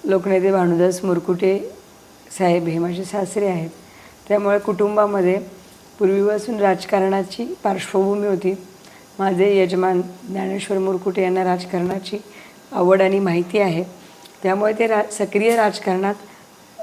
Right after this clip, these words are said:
अगदीच पूर्वीपासून होते. त्यामुळे ते मी राजकारणामध्ये येण्यापेक्षा मी राजकारणामध्ये, अ,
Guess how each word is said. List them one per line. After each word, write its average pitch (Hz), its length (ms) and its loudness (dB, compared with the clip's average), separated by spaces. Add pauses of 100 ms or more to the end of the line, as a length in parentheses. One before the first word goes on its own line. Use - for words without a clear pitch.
अगदीच 190 360 -2
पूर्वीपासून 196 680 2 (200)
होते. 180 360 -4 (560)
त्यामुळे 220 360 0 (460)
ते 202 140 4
मी 240 260 -2 (280)
राजकारणामध्ये 214 1080 2
येण्यापेक्षा 208 500 0
मी 240 140 0
राजकारणामध्ये, 208 840 0 (580)
अ, 190 320 0